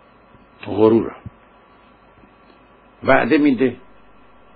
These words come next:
به سوگند وامی داره آنها رو و وعده نمی‌دهد شیطان آنها رو الا غرور، غرور و گمراهی رو بهشون وعده می‌ده. اولئک مأواهم جهنم،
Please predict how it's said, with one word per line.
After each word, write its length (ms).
به 80
سوگند 460
وامی 300
داره 180
آنها 280
رو 140
و 260
وعده 340
نمی‌دهد 480
شیطان 520
آنها 320
رو 280
الا 320
غرور، 380
غرور 460
و 100
گمراهی 560
رو 100
بهشون 360
وعده 260
می‌ده. 140
اولئک 360
مأواهم 580
جهنم، 640